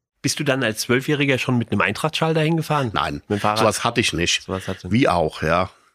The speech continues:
Speaker 1: Du hast also nach dem ersten Spiel, du hast ja auch dann das alte Stadion noch erlebt mit der alten Tribüne.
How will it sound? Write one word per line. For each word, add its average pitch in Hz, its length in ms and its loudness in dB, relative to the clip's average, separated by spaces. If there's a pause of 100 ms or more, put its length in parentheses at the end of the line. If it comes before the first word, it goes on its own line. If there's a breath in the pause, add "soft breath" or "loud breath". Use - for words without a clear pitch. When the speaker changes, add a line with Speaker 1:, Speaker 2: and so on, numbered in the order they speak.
(440 loud breath)
Speaker 1:
Du 101 140 0
hast - 280 -6
also 117 360 2
nach 107 300 2
dem 101 200 0
ersten - 380 -4
Spiel, 156 200 0
du 143 80 4
hast 107 160 0
ja 113 60 4
auch - 120 0
dann 110 200 0
das 104 140 -6
alte 104 320 -2
Stadion 135 480 0
noch 147 160 -4
erlebt 147 340 0
mit 113 140 -2
der 82 140 0
alten 101 280 -2
Tribüne. 143 680 0